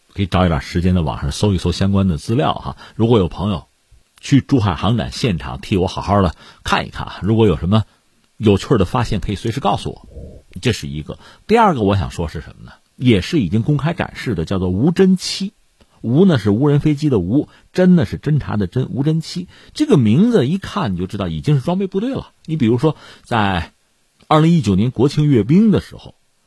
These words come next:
就已经在阅兵方队出现的有个叫“无侦八”，那也是一种高超音速的飞行器啊。而这次呢，在珠海航展出现的“无侦七”，它应该是一种亚音速飞机，是一种长航时的飞机，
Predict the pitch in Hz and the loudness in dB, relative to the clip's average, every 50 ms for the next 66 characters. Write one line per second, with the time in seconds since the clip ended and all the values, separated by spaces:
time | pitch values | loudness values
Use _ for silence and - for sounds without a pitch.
0 | _ _ - 160 143 117 92 80 78 117 123 117 113 107 110 110 90 104 120 107 | _ _ 0 2 4 4 2 2 0 -2 0 0 0 0 0 0 2 2 0 0
1 | - 123 120 117 95 - - - 120 - 123 107 92 80 71 69 82 95 98 87 | 0 0 0 -2 -2 -4 -2 -4 -2 -2 -2 -2 -2 -2 -2 -2 -2 -2 -2 -2
2 | 85 90 123 151 147 - 156 151 151 147 - 156 156 175 - - - - _ - | -2 2 2 2 4 4 2 2 2 0 -2 -2 -4 -4 -8 -14 -20 -18 _ -4
3 | 214 285 277 170 92 - - - 139 127 110 104 85 78 - 139 135 117 - 135 | -4 -2 0 0 -2 -2 -2 -2 -2 0 0 0 -2 0 0 0 0 0 0 -2
4 | 135 135 135 131 - 120 110 - - - 127 107 92 123 127 - - 151 - - | -2 -2 -2 -2 -2 -2 -4 -4 -2 -4 -4 -4 -2 -4 -6 -4 -4 -4 -4 -6
5 | - _ _ _ _ _ _ _ _ _ _ _ _ _ _ - _ - - 151 | -8 _ _ _ _ _ _ _ _ _ _ _ _ _ _ -20 _ -2 0 0
6 | 180 - 240 208 160 - - - 143 110 95 85 80 - 104 92 - 175 175 113 | 0 2 2 2 2 0 -2 -2 0 2 2 0 0 -2 -6 -4 0 0 0 0
7 | 85 69 - - 127 117 71 62 - - - - 131 113 90 82 76 80 90 117 | 0 -2 -2 -2 0 0 -2 -4 -4 -6 -4 -4 -2 -2 -2 -2 -2 -4 -2 -2
8 | 156 170 - - 175 175 170 165 - - - - 175 170 190 _ _ _ _ _ | -2 -2 0 2 2 4 2 2 0 -6 -8 -8 -8 -10 -10 _ _ _ _ _
9 | _ _ _ _ _ - - - 175 180 180 175 - - 165 139 95 87 95 190 | _ _ _ _ _ -10 -6 -2 0 2 2 2 2 2 0 2 2 4 4 4
10 | 190 202 80 71 - - 62 - 67 64 - - 62 - - - _ - - 185 | 2 2 0 -2 -4 -8 -10 -10 -10 -12 -10 -12 -16 -16 -18 -20 _ -8 -2 -2
11 | 185 143 92 78 - - - - - 90 - 165 180 127 107 113 147 160 - - | 0 0 0 -4 -6 -8 -10 -6 -4 -2 0 0 0 0 0 0 0 -2 -4 -4
12 | - 95 135 160 135 - - 71 67 - - 62 | -6 -4 -2 -2 -2 -2 -4 -6 -6 -6 -8 -12